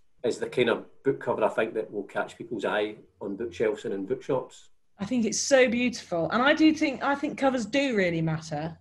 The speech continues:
Speaker 2: And I would find it very difficult to have a book out in the world where I didn't like the co-, you know, I couldn't, I wouldn't like it if I didn't like the cover of my own book. But I think my publishers have done an amazing job. And it has this gold foil on it. Someone emailed me the other day to say they were reading it by candlelight. Thought that was quite nice.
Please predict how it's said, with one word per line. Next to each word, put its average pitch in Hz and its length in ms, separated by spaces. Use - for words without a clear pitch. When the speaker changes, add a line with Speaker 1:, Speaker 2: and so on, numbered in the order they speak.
Speaker 2:
And 202 180
I 208 80
would 214 200
find 262 300
it 214 120
very 247 480
difficult 185 720
to 214 100
have 208 140
a 214 80
book 214 240
out 202 220
in 208 60
the 202 80
world 196 220
where 196 140
I - 20
didn't 196 280
like 196 260
the - 60
co-, - 180
you 202 120
know, 175 140
I 170 100
couldn't, 208 360
I 190 60
wouldn't 208 240
like 208 240
it - 60
if 180 80
I - 20
didn't 196 200
like 196 180
the 160 60
cover 165 280
of 160 80
my 160 240
own 160 100
book. 170 240
But 190 80
I 190 60
think 214 140
my 214 80
publishers 202 300
have 190 120
done 190 140
an 185 60
amazing 185 460
job. 175 260
And 202 100
it 208 40
has 233 180
this 247 140
gold 254 380
foil 262 480
on 156 140
it. 160 220
Someone 240 260
emailed 240 440
me 180 120
the 190 100
other 196 140
day 185 300
to - 100
say 185 160
they 185 80
were 185 140
reading 196 300
it - 120
by 190 140
candlelight. 180 920
Thought - 160
that 180 120
was - 100
quite - 300
nice. 139 420